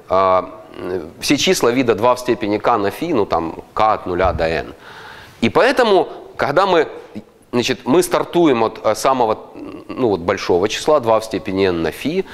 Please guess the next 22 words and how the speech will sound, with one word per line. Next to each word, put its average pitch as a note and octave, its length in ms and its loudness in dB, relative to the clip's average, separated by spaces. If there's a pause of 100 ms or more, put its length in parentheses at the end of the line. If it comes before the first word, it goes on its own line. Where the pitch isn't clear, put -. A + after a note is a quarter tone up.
(300)
и A2+ 80 2
когда D3 240 4
мы E3 100 2
делаем D3+ 320 4
очередной C#3+ 440 2
переход C#3 380 0
от A2+ 120 0
два A#2+ 160 2
в A2+ 40 -8
степени A2+ 380 0
k A2 380 2
на G#2+ 160 -2
фи A2+ 180 -8
к G2 160 -20
два A2+ 200 2
в - 40 -12
степени G#2+ 380 -4
k A2 160 0
минус A2+ 320 -2
один C4 320 0
на A2 100 4
фи, - 300 -6